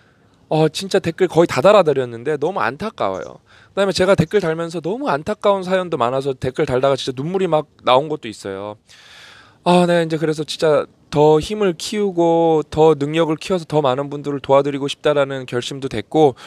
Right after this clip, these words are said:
앞으로는, 어, 제가 조금 더 구체적으로 말해서 이름 불러주고 한마디 격려해주기, 이런 걸로 정말 소통을 더 자주 하려고 합니다.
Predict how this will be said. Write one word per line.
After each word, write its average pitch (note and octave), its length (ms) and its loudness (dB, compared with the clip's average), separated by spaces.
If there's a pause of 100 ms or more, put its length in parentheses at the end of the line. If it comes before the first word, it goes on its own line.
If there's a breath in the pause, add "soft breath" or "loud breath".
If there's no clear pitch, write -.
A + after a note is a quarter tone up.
(320 loud breath)
앞으로는, D#3+ 840 -2 (140)
어, A#2+ 260 -4
제가 C3+ 260 4
조금 D3 320 -4
더 D#3 80 -2
구체적으로 C3+ 560 -4
말해서 A2 460 0 (240)
이름 F3 320 0
불러주고 C#3 580 2 (180)
한마디 G3+ 320 0
격려해주기, A#2 640 -8 (320 loud breath)
이런 E3 280 -2
걸로 C3+ 460 2
정말 C3+ 300 -2
소통을 E3+ 440 -6
더 A2 480 -6
자주 B2 240 -2
하려고 B2+ 280 -2
합니다. B2+ 320 -4